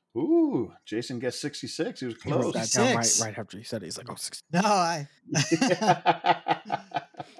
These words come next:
Speaker 2: I will
Speaker 3: So
Speaker 2: say
Speaker 3: you gave it a sixty-five?
Speaker 1: Yep.
Speaker 2: I will say sixty-five is the score I wanted to give it, but then I started looking at some of my other scores, and it's like, well,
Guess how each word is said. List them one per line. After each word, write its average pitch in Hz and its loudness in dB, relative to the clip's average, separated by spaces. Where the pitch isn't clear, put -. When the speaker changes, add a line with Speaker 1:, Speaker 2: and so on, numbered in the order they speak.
Speaker 2:
I 143 4
will 208 8
Speaker 3:
So 202 6
Speaker 2:
say 185 8
Speaker 3:
you - 8
gave 208 6
it 196 4
a 185 4
sixty-five? 233 2
Speaker 1:
Yep. 123 6
Speaker 2:
I 147 2
will 196 6
say 170 6
sixty-five 156 4
is 135 -2
the 131 -4
score 139 0
I 135 4
wanted 117 -4
to 165 -4
give 147 6
it, 160 6
but 131 -2
then 135 0
I 131 2
started 127 -2
looking 123 -2
at 117 -4
some 123 0
of 107 -2
my 104 -6
other 120 2
scores, 139 2
and 123 -6
it's 117 -12
like, 113 -6
well, 139 0